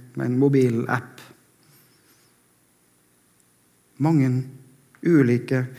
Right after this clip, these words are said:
tjenester. Og så skal vi få lov å være med og bidra, alle. Altså, du kan gå inn på kalenderen og se hva, hva skjer bare denne helgen. I år kveld var der V K U.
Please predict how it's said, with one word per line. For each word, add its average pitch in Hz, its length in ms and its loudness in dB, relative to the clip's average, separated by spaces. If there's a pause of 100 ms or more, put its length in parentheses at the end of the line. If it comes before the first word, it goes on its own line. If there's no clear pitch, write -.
(360)
tjenester. 117 540 -2 (1080)
Og 135 80 -6
så 143 80 -6
skal 151 180 0
vi 139 100 2
få 147 140 0
lov 143 220 2
å 147 60 2
være 147 180 2
med 131 100 -2
og 131 40 -6
bidra, 123 320 0 (680)
alle. 104 280 -8 (1040)
Altså, 143 220 2
du 170 120 6
kan 175 180 6
gå 170 100 6
inn 156 80 2
på 156 100 2
kalenderen 151 460 4
og 139 80 0
se 147 100 4
hva, 165 240 0
hva 190 140 -2
skjer 165 220 -2
bare 147 220 2
denne 147 280 4
helgen. 147 460 0 (1000)
I 180 140 2
år 151 200 4
kveld 151 160 2
var 147 140 4
der 143 220 2 (920)
V 131 160 -2
K 135 140 0
U. 185 120 0